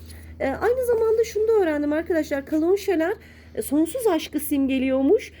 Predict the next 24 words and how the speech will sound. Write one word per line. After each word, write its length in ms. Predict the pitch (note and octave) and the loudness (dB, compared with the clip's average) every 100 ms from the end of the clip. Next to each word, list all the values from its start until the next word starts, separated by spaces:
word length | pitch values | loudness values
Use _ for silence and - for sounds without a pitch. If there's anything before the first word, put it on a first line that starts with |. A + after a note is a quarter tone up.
| - | -12
Hani 180 | D4+ D4+ | -4 -2
her 200 | E4 F4 | 0 -2
çiçeğin 400 | - - E4+ E4 | -2 0 2 2
bir 60 | E4+ | 2
anlamı 500 | D#4+ D#4+ F4+ G#4 G#4+ | 2 4 4 4 2
var 180 | G#4+ | 2
ya, 140 | D4 B3 | 2 -2
sonsuz 560 | B3 C4+ C#4 - G#4 C4 | -2 -4 -4 -2 -2 -2
aşkı, 340 | B3 B3 - A#3 | -4 -4 -4 -2
e, 380 | A#3 - A3 A3 - - - | 0 2 0 0 -6 -20 -16
simgeliyormuş. 680 | - C#4+ C4+ C4+ D4+ A4+ D4 | -6 -2 -2 -2 0 -2 0
Bunun 260 | E4+ E4+ | 2 2
nedeni 360 | D#4+ F4 F#4+ E4+ | 2 2 2 0
de 80 | E4 | -4
çiçeklerinin 720 | - F4 E4+ C#4+ D#4 F#4 A4+ - - | -6 -6 -6 -4 -2 0 -2 -8 -20
çok 260 | - G#4 - | 0 0 0
uzun 240 | D#4+ E4 | -2 0
süre 260 | E4+ - D#4+ D#4 - | -2 0 -2 -2 -8
kalmasıymış. 760 | - D4 C#4+ D4 - D#4 C#4 G#4+ | -4 -2 0 0 0 -2 -2 -4
Şurada 300 | - B4 A4 | -2 0 2
iki 260 | G4 - | 0 -4
kez 280 | - G4 - | 0 0 0
köklenme 540 | - D4 - C#4 C#4 C#4 | -4 -8 -4 0 2 2
olmuş. 340 | C#4+ F#4+ C#5+ | 2 0 -4